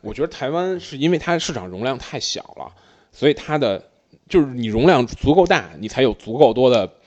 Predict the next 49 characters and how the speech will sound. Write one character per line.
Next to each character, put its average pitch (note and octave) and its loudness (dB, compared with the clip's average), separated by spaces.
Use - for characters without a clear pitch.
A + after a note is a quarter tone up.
变 C3 8
化 G#2 -2
的 G2 0
可 - 2
能， E2+ -6
你 A#2 -4
才 D#3+ 4
有 E3 8
足 - 0
够 E3 6
多 E3+ 12
的 F3+ 10
可 - -4
能 F3 -8
性， F#3+ 0
对 G#2+ -6
吧？ F#2+ -8
就 E3 2
它 G3 0
的 F3+ 8
市 D3 0
场 A#2 2
容 F#2 -2
量 B2 2
太 - -2
小 - -4
了。 - -16
因 F3+ 4
为 F#3 8
我 A#2+ 4
看 B2 -4
裕 D#3+ -12
隆 A2+ -8
的 C#3 -10
销 D3 -6
售 D#3 -6
数 D3 -12
据 B2+ -12
嘛， F2+ -16
它 - 0
一 E3 -4
年 A2 -4
整 F#2 -8
个 B2+ 2
裕 E3 0
隆 A2 -2
纳 D3+ 4
智 A2+ 2
捷 G2+ 2